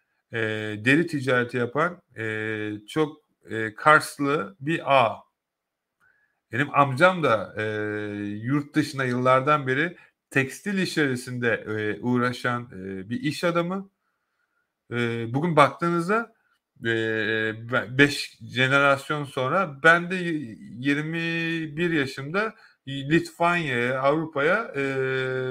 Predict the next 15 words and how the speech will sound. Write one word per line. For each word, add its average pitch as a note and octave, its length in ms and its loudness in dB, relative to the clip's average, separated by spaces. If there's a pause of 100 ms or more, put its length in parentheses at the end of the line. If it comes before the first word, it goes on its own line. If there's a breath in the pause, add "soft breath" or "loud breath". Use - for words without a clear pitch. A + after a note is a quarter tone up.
(440)
çanta E3+ 760 0
ve E3 360 -4 (360)
pantolon, D3+ 680 0
ayakkabı, C#3 720 0 (420 soft breath)
e, A#2+ 260 2
satarak C#3 600 2
bu A#2+ 80 -6
ticarete G2+ 580 -2
başladım. G2 380 -6
Yani D3+ 280 4 (520 soft breath)
ırsi D3 500 4
olarak, A2+ 400 0
yani D3 160 6
bugün F3 180 -4
yaşadığınız, F3+ 760 -6